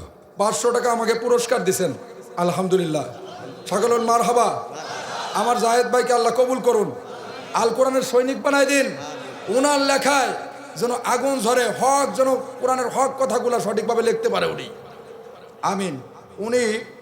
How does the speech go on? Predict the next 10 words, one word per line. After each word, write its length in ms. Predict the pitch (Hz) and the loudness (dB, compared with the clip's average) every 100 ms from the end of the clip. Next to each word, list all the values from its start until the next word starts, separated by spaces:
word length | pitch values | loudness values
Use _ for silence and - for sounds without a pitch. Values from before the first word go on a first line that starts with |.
| - - - | -20 -20 -12
যে 340 | 143 190 247 240 | -6 2 2 2
কথা 200 | 240 240 | -2 0
হীরার 360 | 202 208 240 247 | 0 2 2 2
চেয়ে 180 | 240 233 | 2 2
দামি, 340 | 220 208 190 131 - - - - - - | 2 0 -2 -6 -12 -16 -18 -18 -14 -6
সম্পাদনা 560 | 214 220 247 240 226 | -4 0 0 0 0
মুফতি 320 | 214 233 240 | -2 -2 0
আবুল 280 | 226 220 233 | 2 2 2
হাসান 420 | 214 220 240 214 - - - - | 2 2 0 0 -4 -12 -18 -14
শামস-, 680 | - 202 214 208 - - - | -6 -2 -2 -2 -8 -12 -16